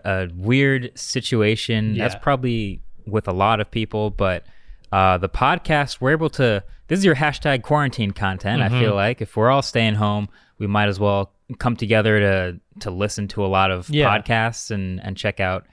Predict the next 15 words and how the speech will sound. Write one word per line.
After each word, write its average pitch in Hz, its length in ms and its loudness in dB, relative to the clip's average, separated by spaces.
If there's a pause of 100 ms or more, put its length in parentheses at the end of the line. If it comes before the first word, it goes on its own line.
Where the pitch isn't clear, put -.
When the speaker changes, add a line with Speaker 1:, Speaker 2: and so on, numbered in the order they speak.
(340)
Speaker 1:
I - 60 -20
think - 180 -6
online 101 380 0
videos 101 380 2
are 90 80 -2
another 101 240 -2
great 92 420 -6
thing, 90 320 -6 (420)
uh, 107 200 -4
to - 40 -2
Speaker 2:
Yeah. 160 220 4
Speaker 1:
just 107 160 -4
check 95 160 -4
out. 87 240 -8
But, 120 300 2